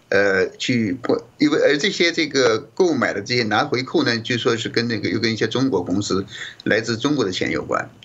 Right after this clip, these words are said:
所以最后我觉得呢，我们可能都不能拿这个共和党和民主党来划分人，我们要看他是不是真正反共还亲共来划分，划分的话，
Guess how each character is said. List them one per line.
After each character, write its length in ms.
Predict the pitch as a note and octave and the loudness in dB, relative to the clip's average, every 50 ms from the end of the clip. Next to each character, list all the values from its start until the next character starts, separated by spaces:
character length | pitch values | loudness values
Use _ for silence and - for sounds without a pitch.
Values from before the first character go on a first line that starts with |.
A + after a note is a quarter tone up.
| - | -8
所 160 | - - C3+ | -2 0 0
以 40 | C3 | 0
最 140 | C3 C#3+ D#3 | 2 0 0
后 160 | D3+ F3+ F3 | 0 0 0
我 100 | C3 A2 | 0 2
觉 140 | G#2+ B2 - | 2 2 0
得 140 | C#3 C#3+ C#3+ | 2 2 2
呢， 240 | C#3+ C#3+ C#3+ D3 C#3+ - - - - - - - - | 2 2 0 0 -2 -8 -16 -20 -20 -20 -16 -6 -2
我 100 | - A2+ | 0 0
们 100 | C#3 D3+ | 0 2
可 140 | - C3 | 2 2
能 100 | C3+ D3 | 0 0
都 120 | D3 F3+ D#3 | 0 0 0
不 100 | - F3+ | 0 2
能 180 | D#3+ D#3+ E3 | 0 0 2
拿 200 | D3 A2+ G#2+ A#2+ | 2 2 2 2
这 80 | B2 C#3+ | 2 0
个 80 | C#3+ C3+ | 0 0
共 200 | C3 D#3+ C#3+ C3 | 2 0 2 2
和 100 | B2 A2 | 0 0
党 180 | A2 G2 G2+ | 0 0 0
和 60 | A2 | -2
民 220 | G#2 G2 A2 B2+ D#3+ | -2 -2 -2 -2 -2
主 120 | D#3+ D3 | -2 0
党 180 | C3 G2+ F#2 C2+ | 0 -2 -2 -2
来 100 | D#2 G#2 | -4 -4
划 220 | G#2 - F#2 F2 | -2 0 -2 -2
分 180 | - - E2 D#2 | -2 -4 -6 -4
人， 200 | F2 B1+ - - - - _ - - | -4 -6 -6 -8 -10 -18 _ -16 -10
我 80 | - - | -6 -2
们 180 | A#2+ B2 B2 | -2 0 0
要 160 | B2 C#3 C3 | 2 2 0
看 220 | B2+ B2+ - C3+ B2 | 0 0 -2 -2 0
他 100 | C3 B2 | -2 -2
是 200 | B2+ - - D3+ | -2 -2 -2 -2
不 60 | C3+ | 0
是 140 | B2 A#2+ A#2+ | 0 -2 -2
真 220 | A#2+ - D3+ D#3 | 0 0 0 0
正 160 | D3 C3+ B2+ | 0 -2 -2
反 260 | A#2+ - F#2+ F2 - - | 0 -2 -2 -2 -2 -4
共 160 | C3+ C3+ B2+ | -4 -2 0
还 120 | A2 A#2 | 0 -2
亲 260 | A2+ - - E3 E3 | -2 -2 -2 -2 -2
共 160 | E3+ E3+ C#3 G#2+ | 0 0 0 0
来 100 | - - | -2 -2
划 200 | - - - - | -2 -2 -2 -2
分， 180 | - - - - | -2 -6 -8 -6
划 220 | - - - - | -2 -2 -2 -2
分 160 | - - F#2 | -2 -4 -6
的 60 | G2 G2 | -4 -2
话， 240 | F#2 C#2+ - - | -2 -2 -4 -4